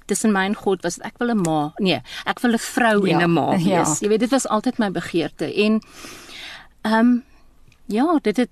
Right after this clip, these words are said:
Speaker 1: net jare in en jare uit, het dit, "Here, ek wil trou," maar dat nie eers verhoudings nie. Ek het
Speaker 2: Ja.
Speaker 1: 'n verhouding in matriek gehad en na twee maande was dit oor. En, ehm, jy weet, in die Afrikaanse,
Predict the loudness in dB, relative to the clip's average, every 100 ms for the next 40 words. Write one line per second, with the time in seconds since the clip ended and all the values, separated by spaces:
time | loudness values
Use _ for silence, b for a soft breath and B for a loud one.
0 | 0 0 2 2 4 4 2 2 4 4
1 | 4 0 0 2 2 2 0 0 -2 -2
2 | -4 -2 0 0 0 -8 -14 -2 0 0
3 | -4 -8 -10 -6 -2 0 2 2 2 0
4 | _ _ b b b 2 4 4 4 2
5 | -2 b b -2 0 4 4 4 2 0
6 | 0 -2 -2 0 0 0 0 0 2 2
7 | 4 2 0 -4 -4 -4 -4 -6 -8 -8
8 | -6 -6 -8 -16 B B B B B B
9 | -20 _ -20 -20 _ 0 2 2 2 2
10 | 2 2 4 4 4 4 4 2 2 0
11 | 0 -4 -2 -2 0 0 -4 -8 B B
12 | B B B B B B B 2 6 6
13 | 6 6 4 2 B B _ _ -4 0
14 | 2 4 6 4 2 0 4 4 4 2
15 | 2